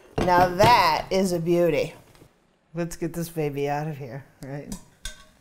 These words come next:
Be careful. You don't want, like, all your work and kaboom, right? Oh, look at that.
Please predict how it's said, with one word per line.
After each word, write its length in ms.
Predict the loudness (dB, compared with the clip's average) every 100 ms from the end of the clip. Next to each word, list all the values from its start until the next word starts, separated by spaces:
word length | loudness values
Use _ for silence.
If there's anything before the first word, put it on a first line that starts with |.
| -20 -20 -14 -14 0
Be 140 | 2
careful. 800 | 4 6 8 6 4 0 0 -4 -18 -20 _ -20 -20 _ -20 -12
You 100 | -8
don't 140 | -6
want, 500 | -6 -8 -12 -20 -16
like, 220 | -12 -8 -2
all 280 | 0 2
your 180 | 0 -4
work 560 | -4 -4 -2 -2 -2 -8
and 360 | -8 -6 -6 -10 _ _ _ _
kaboom, 720 | -10 -8 -4 -4 -2 -2 -4 -6
right? 400 | -6 -4 -4 -6
Oh, 420 | -12 -16 -18 -20 -20
look 160 | -18 -16
at 80 | -10
that. 420 | -8 -8 -10